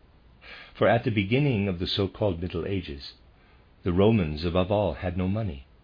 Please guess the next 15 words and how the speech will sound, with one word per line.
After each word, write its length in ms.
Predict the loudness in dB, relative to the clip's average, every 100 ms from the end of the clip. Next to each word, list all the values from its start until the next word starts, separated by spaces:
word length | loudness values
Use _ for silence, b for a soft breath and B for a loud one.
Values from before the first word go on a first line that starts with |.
| _ _ -20 -20 -20 -20 B B B 2
Economics 760 | 4 6 4 4 2 -4 -10 -6
based 320 | 0 0 0 0
on 180 | 2
money 380 | 2 0 -2 -6 -18 -20 _
was 120 | -4
gradually 500 | 0 0 0 0 0
lost, 540 | 0 0 -2 -8 -12 -16 _ -20 -20 -20 -18 -8
and 140 | -6
the 40 |
dialectical 840 | 0 0 2 2 0 -4 -6 -4 -2
legal 420 | -2 -2 -4 -6
culture 560 | -6 -8 -6 -6 -6 B B B
spread 420 | -8 -2 -2 0
in 140 | -2
Europe 300 | -2 -4 -8